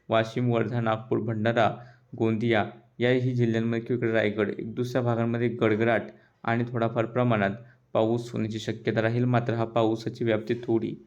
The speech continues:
कमी राहील किंवा जोर थोडंसं कमी राहू शकतो.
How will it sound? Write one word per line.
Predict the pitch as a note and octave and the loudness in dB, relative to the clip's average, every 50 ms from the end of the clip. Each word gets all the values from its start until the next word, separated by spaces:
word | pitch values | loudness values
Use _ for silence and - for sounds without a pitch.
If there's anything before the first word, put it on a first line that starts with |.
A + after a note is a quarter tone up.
| _ _ _ _ - | _ _ _ _ 0
कमी | C3+ B2 B2 A#2+ A2+ | 2 4 4 4 4
राहील | G#2+ A2 A2+ B2+ A#2+ A#2+ | 4 2 0 0 -2 -2
किंवा | B2 C3+ C3 A#2+ | 0 -2 0 2
जोर | A#2+ B2 B2 B2 - - | 2 0 0 -2 -6 -6
थोडंसं | - D3+ D3+ D#3 C#3 - - B2+ | -2 0 0 0 -2 -4 -8 -6
कमी | - - A2+ A2 G#2+ | -2 0 2 2 4
राहू | G#2+ G#2 G2+ | 4 2 2
शकतो. | G2+ G#2 - - - - - - - | 0 -4 -8 -8 -8 -10 -10 -10 -16